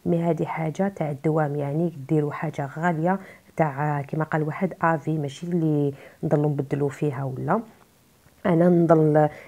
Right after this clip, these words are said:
كيما تشوفوا دي فوا نقط-، نقطع فوقها ميم لا بيتزا، نحطها هكذاك سخونه ونقطعها، ما يصرى لها والو، ما تنجرح، ما تخلي لي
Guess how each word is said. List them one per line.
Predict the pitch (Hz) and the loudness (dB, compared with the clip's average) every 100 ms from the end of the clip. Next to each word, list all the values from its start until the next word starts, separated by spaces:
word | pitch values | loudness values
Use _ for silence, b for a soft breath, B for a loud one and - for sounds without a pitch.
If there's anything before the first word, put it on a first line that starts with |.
| - | -4
كيما | 160 156 | -2 -2
تشوفوا | 156 160 - | -2 -4 -2
دي | 156 151 | -4 -4
فوا | 160 | -4
نقط-، | 151 - - | -8 -10 -4
نقطع | 151 151 151 151 - 143 | 2 2 2 -2 -4 -2
فوقها | 160 151 147 | -2 -2 0
ميم | 170 180 | 0 2
لا | 165 - | 0 -2
بيتزا، | 160 147 - - | -6 -8 -12 -8
نحطها | 151 - 156 | -6 -4 -4
هكذاك | 156 151 | -4 -6
سخونه | - - 175 165 156 | -10 -6 -2 0 0
ونقطعها، | 156 - - - - - 202 190 B B | -2 -6 -10 -8 -4 0 0 -2 B B
ما | 160 | 0
يصرى | 156 156 156 156 | 0 0 0 0
لها | 139 | 0
والو، | 151 170 147 | 0 0 0
ما | 156 | 0
تنجرح، | 185 - 160 143 156 180 180 | 0 0 -2 0 -2 -2 -2
ما | 175 | -4
تخلي | 175 160 165 156 156 147 | -4 -2 0 2 4 4
لي | 151 | 4